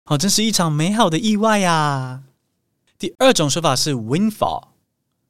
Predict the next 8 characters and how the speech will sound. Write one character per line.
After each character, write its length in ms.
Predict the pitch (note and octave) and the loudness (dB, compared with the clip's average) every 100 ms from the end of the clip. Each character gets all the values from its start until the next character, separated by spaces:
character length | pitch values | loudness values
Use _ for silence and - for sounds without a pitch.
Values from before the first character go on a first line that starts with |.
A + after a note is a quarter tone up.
| - | -4
Windfall, 600 | C3+ G3+ G#3 G2+ - - _ _ _ _ _ _ | 0 0 0 0 -2 -6 _ _ _ _ _ _
a 80 | C#3+ | -2
surprise 680 | - C#3+ C3+ - D3+ G#3+ - | 0 -2 -4 -2 0 0 -2
gift 360 | - C3+ - - - | 0 -2 -2 -8 -4
or 220 | D3 C3+ | -2 -2
unexpected 760 | C3+ G3 B3 - D#3 - D3 C3 | 0 0 0 0 -2 0 -2 -2
good 220 | - D3 | -8 -2
luck. 400 | C#3+ F#3 - - | -2 -2 -4 -16